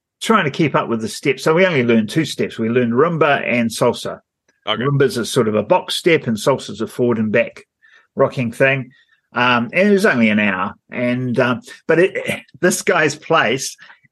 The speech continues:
Speaker 1: it's in his garage, effectively. They, it's really nicely put out, like, properly laid floor and all this
Speaker 2: Oh,
Speaker 1: stuff.
Speaker 2: yeah, okay. Okay.
Speaker 1: So, so they've made this thing. Um, it's out towards, um,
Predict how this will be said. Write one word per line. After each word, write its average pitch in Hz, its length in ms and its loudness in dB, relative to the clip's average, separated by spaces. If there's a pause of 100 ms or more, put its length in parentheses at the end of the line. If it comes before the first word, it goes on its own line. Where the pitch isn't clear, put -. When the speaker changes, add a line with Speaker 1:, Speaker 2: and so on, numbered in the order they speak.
Speaker 1:
it's - 540 -2 (440)
in 180 140 4
his 151 240 2
garage, 110 560 0
effectively. 92 720 -10
They, 104 220 -6
it's - 260 -8 (140)
really 147 400 2
nicely 113 460 -2 (100)
put 110 180 -2
out, 101 240 -2
like, 107 260 -2 (200)
properly 104 560 -2
laid 101 300 0
floor 104 420 -4
and 101 100 -8
all 98 140 -6
this 101 160 -8
Speaker 2:
Oh, 196 80 2
Speaker 1:
stuff. 104 100 -2
Speaker 2:
yeah, 90 120 -4
okay. 78 220 -14 (200)
Okay. 92 80 -10
Speaker 1:
So, 117 400 0
so - 280 -2
they've 123 180 2
made 165 260 0
this 117 220 -2
thing. 101 340 -2 (320)
Um, 113 380 2
it's 139 160 -2
out 165 240 0 (140)
towards, 139 440 0 (360)
um, 107 560 0